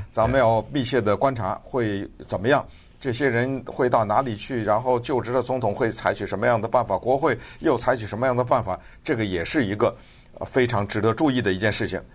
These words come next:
先告诉大家，那么回到拜登这个讲话，传统上来说呢，一个总统他卸任的讲话，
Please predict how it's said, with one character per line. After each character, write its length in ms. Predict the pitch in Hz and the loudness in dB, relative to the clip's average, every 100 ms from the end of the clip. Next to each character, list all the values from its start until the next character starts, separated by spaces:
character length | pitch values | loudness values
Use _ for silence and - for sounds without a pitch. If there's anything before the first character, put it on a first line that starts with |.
| - | -10
先 360 | - - 143 143 - | -2 2 2 0 -2
告 180 | 156 110 | 0 0
诉 120 | 101 | -2
大 100 | 92 | -4
家， 220 | 92 139 - - - - | 0 -2 -2 -20 -20 -6
那 140 | 127 | 0
么 260 | 131 117 101 - - - - - - - - | 2 4 2 -2 -20 -20 -20 -20 -20 -18 -10
回 260 | - 165 | 0 2
到 180 | 190 165 | 4 2
拜 220 | - 160 | 2 -2
登 180 | 123 165 | -2 -6
这 100 | 160 | -6
个 80 | 113 | -6
讲 180 | 113 - | -6 -2
话， 240 | 147 - - - - - - - | -2 -2 -10 -20 -20 -20 -20 -10
传 220 | - 202 | 0 0
统 160 | 262 185 | 2 0
上 120 | 143 | 0
来 120 | 131 | 0
说 140 | 135 151 | 0 2
呢， 240 | 131 104 - - - - | 2 0 -4 -20 -20 -2
一 120 | 139 | 2
个 160 | 185 139 | 4 2
总 220 | 151 180 | 0 -2
统 240 | 123 101 | -2 -4
他 260 | 110 135 139 | 0 2 2
卸 300 | - 254 180 | 2 2 2
任 180 | 180 147 | 2 -2
的 80 | |
讲 240 | 120 104 78 | -4 -4 0
话， 280 | 131 87 | 0 0